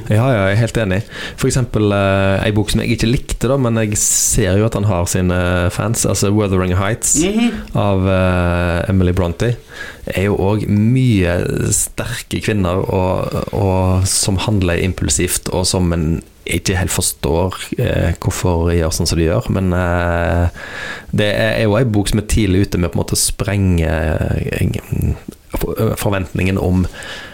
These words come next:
Speaker 1: det der tekkelige, føyelige, s-, snille, gode, bare og sj-, sjølutslettende,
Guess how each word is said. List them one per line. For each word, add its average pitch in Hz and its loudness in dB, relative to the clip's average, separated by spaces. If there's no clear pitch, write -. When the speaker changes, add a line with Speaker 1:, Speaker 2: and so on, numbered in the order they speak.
Speaker 1:
det 87 -4
der 85 -4
tekkelige, 82 0
føyelige, 78 0
s-, - -2
snille, 85 0
gode, 80 0
bare 80 0
og 95 0
sj-, - -4
sjølutslettende, 87 -2